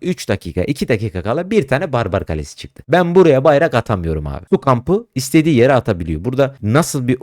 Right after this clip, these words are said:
çözüm problem vardı onu bilmiyorum ama bir yere atıyordu. Yani buradan bir yer tutuyor da neresi tutuyor bilmiyorum. Yani haritayı tam olarak hatırlamıyorum. Oyuncularımız da gördü, hatta söyledim kendilerine. Yani bunun bir şaka olduğunu falan düşündük artık yani. Dediğim gibi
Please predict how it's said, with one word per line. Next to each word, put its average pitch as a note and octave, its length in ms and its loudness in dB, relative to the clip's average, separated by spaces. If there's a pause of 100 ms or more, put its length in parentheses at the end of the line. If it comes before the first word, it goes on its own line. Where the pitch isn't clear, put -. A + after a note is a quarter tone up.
(120)
çözüm G2+ 400 -2
problem F#2+ 460 0
vardı A#2+ 180 -2
onu C#3 180 -2
bilmiyorum A#2 360 -2
ama D#3+ 220 -2
bir G3+ 60 0
yere D#3 200 4
atıyordu. G#2+ 360 -2
Yani G#2+ 260 -4
buradan C3 300 -2
bir B2+ 60 -2
yer C3 100 2
tutuyor C3+ 360 -8
da F#2 80 -2
neresi G#2 260 -2
tutuyor B2+ 300 -4
bilmiyorum. D#2 340 -6
Yani A2+ 220 -10 (140)
haritayı C#3 380 0
tam C#3+ 160 -2
olarak C3+ 260 0
hatırlamıyorum. G#2+ 580 -4
Oyuncularımız C#3 600 4
da D3 80 4
gördü, D#3 280 2
hatta C3+ 340 -2
söyledim B2 400 2
kendilerine. A2+ 600 0
Yani A2+ 200 -2
bunun C#3+ 180 0
bir D3 40 -4
şaka C3 320 -4
olduğunu B2 240 0
falan A2 280 2
düşündük E2+ 360 -6
artık D2+ 300 -8
yani. A2 280 -6
Dediğim F#3+ 260 2
gibi G3+ 320 -2